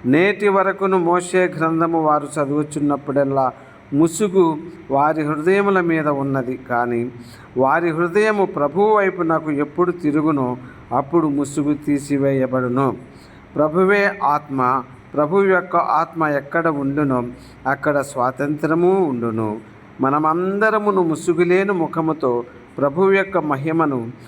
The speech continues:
అద్దము వలె ప్రతిఫలింప చేయుచు మహిమ నుండి అధిక మహిమను పొందుచు ప్రభువకు ఆత్మ చేత ఆ పోలికగానే మార్చబడుచు ఉన్నాము. ప్రభు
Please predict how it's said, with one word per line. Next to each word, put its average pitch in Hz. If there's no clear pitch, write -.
అద్దము 151
వలె 196
ప్రతిఫలింప 165
చేయుచు 139
మహిమ 147
నుండి 202
అధిక 175
మహిమను 165
పొందుచు 139
ప్రభువకు 190
ఆత్మ 202
చేత 127
ఆ 131
పోలికగానే 156
మార్చబడుచు 135
ఉన్నాము. 113
ప్రభు 160